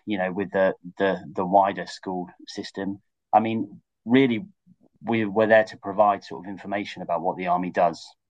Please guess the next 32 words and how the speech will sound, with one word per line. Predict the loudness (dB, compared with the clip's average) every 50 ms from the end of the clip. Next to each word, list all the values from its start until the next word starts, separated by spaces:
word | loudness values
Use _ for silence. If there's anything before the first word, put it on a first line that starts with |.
| _ -12
So | -4 -2 0 0
in | 0 -2 -4
terms | 0 2 2 2 2 0 -4 -6
of, | -8 -8 -8 -12 -16 _ -20 -20 _ _ _ _
you | -2 0
know, | 0 0
we, | 0 0 -4 -4 -2
we, | -2 -2 -2 0 0 0 0 -2 -2 -4 -6
we | -4 0
have | 2 4 6 6
outreach | 4 4 2 -6 -12 -14 -16 -16
teams | -14 -12 -8 -8 -6 -4 -6
up, | -6 -8 -8
uh, | -10 -10 -10 -10 -12 _ _ -2
up | -2 -2 -2
and | 0 2
down | 2 2 2
the | 0 -4
country | -4 -4 -2 -4 -6 -8 -8 -8 -8 -6
who | -6 -4 -2
will | 0 0 0 0 -2 _ _ _ _ _ _ _ -4
go | -2 0 2
into | 2 0 0 -2 -4 -8
schools | -8 -6 -4 -2 -2 -2 -2 -4 -6 -8 -10 -14 _ _ _ _ _ _ _ _ _ _ _ 0
and | 2 2 2 0 -4 -4
deliver | -4 -4 -4 -2 -2 0
workshops, | 4 4 4 4 4 0 -2 0 0 -2 -2 -4 -14
team | -12 -8 -6 -6 -4
building | -4 -4 -4 -4 -4 -2 0
workshops, | 2 2 2 0 -4 -4 -2 -2 -2 -2 -4 -8 -8
leadership | -6 -6 -4 -4 -4 -4 -4 -6 -4
workshops | -2 2 2 2 2 2 -4 -4 -2 -2 -2 -2 -2 -8 -12 -12